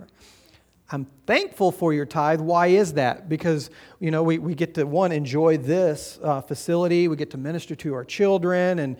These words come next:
quite frankly, I make my living doing this. I, I sh-, you know, God provides for me, right? I understand that as well. Um,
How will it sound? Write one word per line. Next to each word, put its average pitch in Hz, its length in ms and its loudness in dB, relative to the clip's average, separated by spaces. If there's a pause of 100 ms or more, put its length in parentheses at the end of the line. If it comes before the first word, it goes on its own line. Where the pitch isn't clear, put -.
(200)
quite 175 280 0
frankly, 185 600 0 (720)
I 165 120 -2
make 170 200 0
my 165 140 0
living 175 400 2
doing 196 240 2
this. 196 320 -6
I, 160 240 -6
I 160 40 -2
sh-, - 140 -12 (240)
you 180 140 -6
know, 131 240 -6 (140)
God 170 280 2
provides 147 460 0
for 139 100 -10
me, 120 140 -6
right? 131 320 -2
I 143 140 -4
understand 139 480 -6
that 135 160 -6
as 127 120 -8
well. 139 380 -2 (380)
Um, 156 420 -2